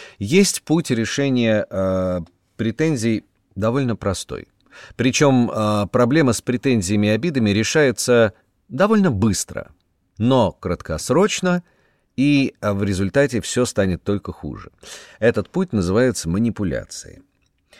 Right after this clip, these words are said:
Ам, что такое манипуляции в плане решения проблем с претензиями и обидами, отец Александр? Если, м, я начну говорить, э, в-, ну, вместо того, чтобы выдвигать претензии,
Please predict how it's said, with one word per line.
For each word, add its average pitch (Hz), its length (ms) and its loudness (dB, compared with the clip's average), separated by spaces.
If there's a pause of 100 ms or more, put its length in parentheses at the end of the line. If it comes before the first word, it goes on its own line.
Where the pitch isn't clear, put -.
(320)
Ам, 87 880 -2
что - 260 -4
такое 151 320 0
манипуляции 127 1080 2
в 101 400 0
плане 117 360 0
решения 107 520 -2
проблем 101 420 -2
с - 80 -10
претензиями 104 600 -2
и - 20 0
обидами, 87 460 -4
отец 71 320 -12
Александр? 71 560 -14
Если, 107 640 0 (640)
м, 101 440 0
я 110 320 2
начну 107 420 0
говорить, 101 540 0
э, 90 340 -4
в-, 98 200 -6
ну, 117 260 0
вместо 92 440 -4
того, 98 240 -2
чтобы 92 360 -4
выдвигать 90 480 -6
претензии, 87 600 -4